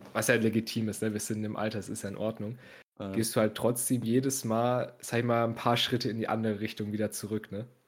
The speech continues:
Speaker 2: Ja,
Speaker 1: Und dann
Speaker 2: das
Speaker 1: musst du wieder
Speaker 2: genau
Speaker 1: erst
Speaker 2: das.
Speaker 1: arbeiten, um zu dem Punkt zu kommen, wo du schon warst, was ja eigentlich relativ frustrierend ist, ne?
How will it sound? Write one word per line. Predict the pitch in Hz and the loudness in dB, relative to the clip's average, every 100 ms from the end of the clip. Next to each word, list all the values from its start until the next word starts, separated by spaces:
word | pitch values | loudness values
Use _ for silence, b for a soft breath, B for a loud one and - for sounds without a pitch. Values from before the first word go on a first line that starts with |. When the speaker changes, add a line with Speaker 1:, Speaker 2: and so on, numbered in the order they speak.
| _ _ _ _ _ _ _ - | _ _ _ _ _ _ _ -4
Speaker 2:
Ja, | 107 | 2
Speaker 1:
Und | |
dann | 110 | 4
Speaker 2:
das | |
Speaker 1:
musst | 127 131 | 4 4
du | 135 | 4
wieder | 127 110 | 6 6
Speaker 2:
genau | |
Speaker 1:
erst | 117 | 6
Speaker 2:
das. | - | 2
Speaker 1:
arbeiten, | 120 139 139 139 123 | 2 4 4 2 -2
um | 127 | -4
zu | - | -2
dem | - 135 143 | 4 4 2
Punkt | - 151 190 | 0 2 2
zu | - 131 | 2 -2
kommen, | - 127 | 0 0
wo | 127 | 2
du | 123 | 0
schon | - 117 | 0 -2
warst, | 113 120 120 | 2 2 0
was | 104 - | -4 -4
ja | |
eigentlich | - 107 - | -4 -6 -2
relativ | 113 113 104 - | -2 -2 -6 -10
frustrierend | 107 - - 110 98 | -8 -8 -4 -4 -4
ist, | 98 - | -10 -12
ne? | 107 | -14